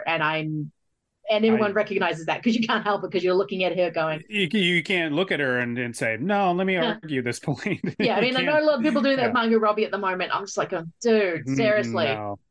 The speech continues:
Speaker 1: No.
Speaker 2: no. Also, also very, very pretty lady. Yeah.
Speaker 1: Very pretty lady. Like,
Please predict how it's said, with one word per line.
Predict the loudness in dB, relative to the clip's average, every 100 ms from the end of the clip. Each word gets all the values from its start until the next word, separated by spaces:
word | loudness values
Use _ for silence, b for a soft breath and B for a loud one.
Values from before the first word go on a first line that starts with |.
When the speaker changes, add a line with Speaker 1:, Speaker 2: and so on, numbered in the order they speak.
| -2
Speaker 1:
No. | 0
Speaker 2:
no. | 2 2 -2 -2
Also, | 0 0 -2 -4 -4 -10 -14 -4
also | -2 0 -2 -4
very, | -2 -2 -2 -4 -6
very | -2 -2
pretty | -4 -6
lady. | -4 -2 -2 -6 _ -6
Yeah. | -2
Speaker 1:
Very | 0 0
pretty | 0 2
lady. | 0 0 -4 -4
Like, | -2 -2 -6